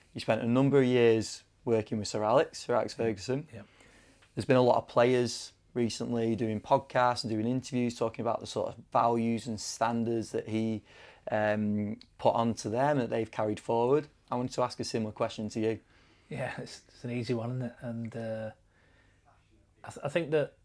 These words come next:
Speaker 2: the main thing, I, listen, I was incredibly fortunate to join Sir Alex in the, for the last six years of his career at Manchester United. So I think f-, from that perspective, a lot of the kind of cultural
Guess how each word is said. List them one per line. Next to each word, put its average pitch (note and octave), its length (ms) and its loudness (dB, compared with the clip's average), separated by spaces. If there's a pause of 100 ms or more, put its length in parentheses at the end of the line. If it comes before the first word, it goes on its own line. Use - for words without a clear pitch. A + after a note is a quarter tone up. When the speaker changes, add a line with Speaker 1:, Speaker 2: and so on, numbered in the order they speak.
(100)
Speaker 2:
the C3 100 -4
main D3 240 0
thing, B2 160 0
I, B2 100 4 (280)
listen, A#2+ 240 -6
I A#2 40 2
was A2+ 120 0
incredibly A#2 420 0
fortunate A#2 480 -2
to A2 80 -6
join A2+ 360 0 (300)
Sir A2+ 220 -2
Alex - 480 -6 (160)
in G#2+ 240 -8
the, G#2 500 -8 (840)
for - 120 -2
the A2+ 80 0
last A#2 340 4
six - 260 -4
years A2 180 -2
of A2 80 -2
his A2 120 -2
career G#2+ 340 -2
at - 120 -10
Manchester G#2+ 420 -8
United. G#2+ 460 -6
So A2 480 -4 (1000)
I B2+ 40 -6
think C#3 200 0
f-, - 120 -10
from B2+ 360 -6
that D3 220 2
perspective, - 640 -4
a A2+ 80 -8
lot B2+ 200 0
of C#3 60 -2
the A#2+ 80 0
kind A2+ 340 -2
of - 160 -6
cultural A2+ 800 0